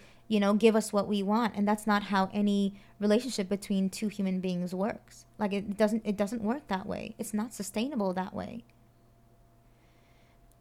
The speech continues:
And it's not healthy that way for either party.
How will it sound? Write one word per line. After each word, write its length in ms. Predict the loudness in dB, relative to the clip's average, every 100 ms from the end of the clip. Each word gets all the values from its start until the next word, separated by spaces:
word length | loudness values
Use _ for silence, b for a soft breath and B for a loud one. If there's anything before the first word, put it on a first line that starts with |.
| _ -14 2
And 120 | 4
it's 140 | 4
not 200 | 2 0
healthy 420 | 2 2 2 0 0
that 240 | 0 0
way 220 | 0 0
for 320 | 0 2 0 0
either 300 | 0 4 2
party. 600 | 2 -2 0 -2 -6 -10